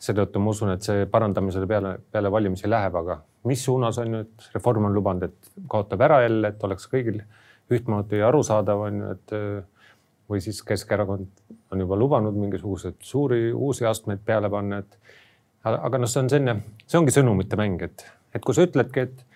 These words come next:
et rikkad peaksid rohkem panustama, noh siis maailmavaateline küsimus on ju, et, äh, vaesemad valivad neid ja, ja tahavad, et rikkad rohkem maksaks ja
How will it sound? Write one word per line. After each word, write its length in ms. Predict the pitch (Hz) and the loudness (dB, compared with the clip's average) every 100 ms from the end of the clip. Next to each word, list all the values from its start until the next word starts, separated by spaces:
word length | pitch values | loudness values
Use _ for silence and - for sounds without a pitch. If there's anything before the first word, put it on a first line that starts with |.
| - _ 110 | -20 _ -4
et 140 | - 139 | 0 0
rikkad 280 | - 107 - | 0 -2 0
peaksid 280 | 113 - 104 | 0 0 -2
rohkem 260 | 127 117 110 | 0 2 2
panustama, 480 | 175 139 - 147 147 | 2 0 -4 -4 -6
noh 120 | 147 | -6
siis 260 | - 143 - - - _ _ _ _ _ - | -6 -8 -10 -16 -20 _ _ _ _ _ 0
maailmavaateline 600 | 120 120 120 127 131 160 170 | 2 4 4 4 4 2 2
küsimus 340 | 160 113 101 | 2 0 0
on 140 | 98 98 | -2 -2
ju, 80 | |
et, 160 | 92 - | -4 0
äh, 220 | 107 104 98 151 - | 0 0 -4 -8 2
vaesemad 540 | 123 120 117 123 113 | 4 4 0 -4 0
valivad 340 | 135 165 139 135 | 2 4 4 2
neid 220 | 143 139 | 0 0
ja, 120 | 143 143 143 | -2 -2 -4
ja 100 | 135 | 0
tahavad, 340 | 127 127 120 | 2 2 0
et 140 | - 110 | -2 -4
rikkad 220 | 110 120 - | -4 -6 -6
rohkem 280 | 101 107 95 | -6 -4 -4
maksaks 400 | 80 - - 101 | -6 -12 -10 -6
ja 140 | 98 | -6